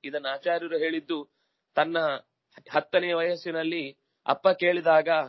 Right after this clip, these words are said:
"ಏನಪ್ಪ ಮನೆಯ ಎಲ್ಲ, ಅಮ್, ಈಳಿಗೆ ಮನೆಗೆ, ಕಂಬಕ್ಕೆ, ಗೋಡೆಗೆ, ಕಲ್ಲಿಗೆ, ರುಬ್ಬುಗಲ್ಲಿಗೆ, ಮ್, ಕ-, ಮ್, ಮೇಜುಗಳಿಗೆಲ್ಲ ನಮಸ್ಕಾರ ಮಾಡ್ತಿದ್ಯಲ್ವಾ?" ಅಂತ ಕೇಳಿದಾಗ,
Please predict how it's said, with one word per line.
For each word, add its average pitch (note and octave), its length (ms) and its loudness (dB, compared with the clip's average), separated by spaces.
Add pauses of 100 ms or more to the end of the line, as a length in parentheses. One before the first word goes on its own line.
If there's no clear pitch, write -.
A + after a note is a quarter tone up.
(340)
"ಏನಪ್ಪ F#3+ 360 -2
ಮನೆಯ F3 360 0
ಎಲ್ಲ, F3 360 -2 (720)
ಅಮ್, D3 220 -10
ಈಳಿಗೆ F3 380 0
ಮನೆಗೆ, E3+ 460 -6
ಕಂಬಕ್ಕೆ, E3+ 600 -4
ಗೋಡೆಗೆ, E3 500 -4
ಕಲ್ಲಿಗೆ, E3 560 0 (640)
ರುಬ್ಬುಗಲ್ಲಿಗೆ, E3 880 0
ಮ್, C#3+ 300 -14
ಕ-, C3 440 0
ಮ್, A#2 420 -14 (920)
ಮೇಜುಗಳಿಗೆಲ್ಲ E3+ 680 4
ನಮಸ್ಕಾರ E3+ 520 0
ಮಾಡ್ತಿದ್ಯಲ್ವಾ?" D#3 800 0
ಅಂತ D3 200 -2
ಕೇಳಿದಾಗ, D#3 560 0